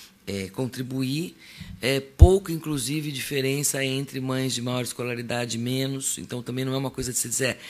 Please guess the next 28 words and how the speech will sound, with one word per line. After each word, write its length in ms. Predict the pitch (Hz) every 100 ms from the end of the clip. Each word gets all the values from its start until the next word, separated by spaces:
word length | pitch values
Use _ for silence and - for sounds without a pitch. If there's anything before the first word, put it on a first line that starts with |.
| - - -
é, 60 | 120
é, 40 | 110 117 - 113
é, 40 | 123
é 260 | 120 123
uma, 180 | 120 117
é 60 | 123
uma 120 | 127
noção 420 | 131 117 - 156
que 80 | 139
já 120 | 139
está 240 | 135 - 139
em 60 |
processo 760 | 131 123 - 131 135 131 - - - - -
e 80 | 120
as 100 | -
pessoas 300 | 131 135 123
mais 320 | 131 135 123
informadas 600 | 123 123 127 120 123 120
já 120 | 127
adquiriram 560 | 127 113 131 120 120 120
essa 180 | - 120
noção 440 | 110 - 143 139 - - -
e 80 | 123
agora 300 | 123 127 127
falta 300 | 127 127 127
levar 280 | 123 120
essa 160 | 117 127
noção 460 | 120 117 131 127